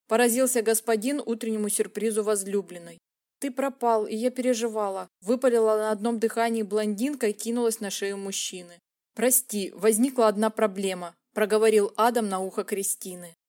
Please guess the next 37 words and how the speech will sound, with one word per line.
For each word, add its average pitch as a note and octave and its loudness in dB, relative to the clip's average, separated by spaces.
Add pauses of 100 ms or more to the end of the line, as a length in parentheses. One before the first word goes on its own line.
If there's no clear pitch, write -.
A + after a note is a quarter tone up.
(120)
Он B3+ 2
отстранился C4+ 2
от B3+ -2
неё, A3+ 2
а A3 0
потом A#3+ 2
жестом B3 2
показал G#3+ 0
на A3 0
домик, F#3+ -6
который A3 2
наполовину G#3+ 0
состоял G#3+ 0
из F#3+ -10
сгоревших F#3+ -6
дощечек. - -10 (240)
«Подожгли A#3 -2
специально? B3+ -2 (340)
Но A#3 -2
почему D4 -6
тогда B3+ -2
ты C4+ -4
до C#4 -4
сих - -2
пор B3+ -2
здесь?» A#3 -2 (300)
«Они D#4+ -2
не D4+ -4
пойдут C4 0
искать G#3 0
сюда G#3 0
дважды, F#3 -4
поэтому G#3 -2
безопаснее A3+ 0
места A3 0
придумать F#3+ -8
нельзя. F3 -8